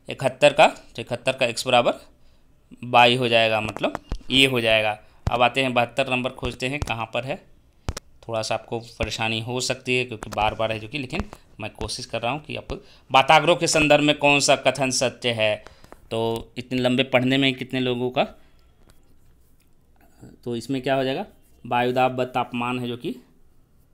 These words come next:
तीव्र वायुदाब, मतलब डी हो जाएगा। तीव्र वायुदाब व तापमान प्रवणता पाताग्रो की विशेषता है। तिहत्तर, बिहार राज्य विधानमंडल प्राक्कलन समिति का कार्यकाल कितना होता है? तो एक बरस का होता है, मतलब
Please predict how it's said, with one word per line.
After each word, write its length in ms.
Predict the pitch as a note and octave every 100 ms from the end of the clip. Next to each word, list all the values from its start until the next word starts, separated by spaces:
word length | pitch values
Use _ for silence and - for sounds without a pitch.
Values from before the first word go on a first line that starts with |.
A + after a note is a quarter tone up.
| _ _ -
तीव्र 200 | C#3+ C3+
वायुदाब, 480 | B2 A#2+ A#2+ C3 E3
मतलब 320 | B2 D#3+ D3
डी 160 | B2 D3+
हो 140 | D3
जाएगा। 260 | B2 A#2 A2+
तीव्र 240 | A2 C#3
वायुदाब 400 | C3 B2+ B2+ B2+
व 40 | B2+
तापमान 440 | B2+ A#2+ B2+ B2+
प्रवणता 640 | B2+ - - A#2+ A#2+ A#2+ C3+
पाताग्रो 440 | B2+ A#2+ A#2 A#2+
की 100 | B2+
विशेषता 540 | B2 A2 A#2+ - A#2 A2
है। 160 | A2+ A2 - - - -
तिहत्तर, 400 | C#3 C#3+ - B2 - - -
बिहार 380 | C#3 D3+ D3+ D3
राज्य 220 | C#3+ C#3
विधानमंडल 500 | C3+ C3+ C#3+ C#3 C3
प्राक्कलन 420 | C3 C3+ B2+ C#3
समिति 300 | C3 C3+ B2+
का 100 | C3
कार्यकाल 480 | C3 C3+ B2+ B2+ C3
कितना 340 | C3 C3+ C3+ C3+
होता 360 | C3 B2 A#2+
है? 220 | A#2+ A2+ G2+ - -
तो 60 | - -
एक 300 | D3 D3+ C#3+
बरस 320 | B2+ B2+ B2
का 100 | B2+
होता 300 | B2 A#2 A#2
है, 80 | A2
मतलब 260 | A2+ D3+